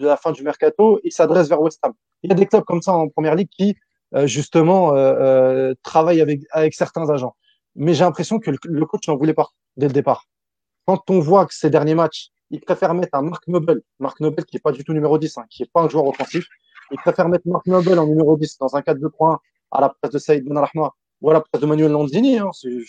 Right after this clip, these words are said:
on peut parler des deux joueurs, et ne pas donner une seule minute à Benrahma,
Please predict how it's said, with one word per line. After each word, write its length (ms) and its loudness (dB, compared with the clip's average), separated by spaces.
on 80 -6
peut 120 -2
parler 240 2
des 120 -4
deux 120 -2
joueurs, 320 0
et 80 2
ne 100 4
pas 200 4
donner 220 2
une 120 0
seule 180 0
minute 260 0
à 60 0
Benrahma, 500 -4